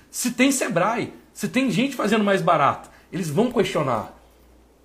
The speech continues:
E se você não tem força de manifesto,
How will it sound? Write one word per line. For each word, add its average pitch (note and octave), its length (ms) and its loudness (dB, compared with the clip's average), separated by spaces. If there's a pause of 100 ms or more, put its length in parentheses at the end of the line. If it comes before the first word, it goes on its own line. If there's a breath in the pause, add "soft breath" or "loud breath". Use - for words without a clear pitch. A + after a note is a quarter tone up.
(460)
E B2+ 60 -10
se C#3+ 120 -6
você D3 220 -2
não F#3 140 0
tem G3+ 200 -2
força - 500 0
de F3+ 100 -2
manifesto, E3+ 720 -6